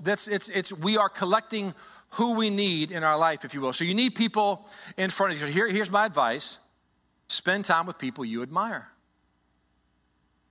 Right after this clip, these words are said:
And let me tell you, there's a lot of people who've done a lot of good in life that would love to spend time with you. Most of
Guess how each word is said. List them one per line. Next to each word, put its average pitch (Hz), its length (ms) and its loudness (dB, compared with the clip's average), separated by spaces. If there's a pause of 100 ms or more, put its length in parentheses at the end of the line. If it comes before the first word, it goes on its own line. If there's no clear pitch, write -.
(2250)
And 180 80 -8
let 240 80 0
me 254 60 0
tell 247 240 -2
you, 139 180 -4 (920)
there's 220 180 -4
a 190 60 -2
lot 185 220 0
of 180 120 -4
people 170 460 -6 (1300)
who've 214 160 -4
done 202 140 -2
a 175 60 -4
lot 202 160 2
of 214 80 -4
good 208 160 -4
in 185 140 -4
life 175 400 -2
that 165 120 -6
would 147 100 -10
love 175 240 -4
to 156 60 -10
spend 165 280 -6
time 170 180 -4
with 151 160 -12
you. 180 180 -10 (1400)
Most 170 260 -4
of 113 140 -6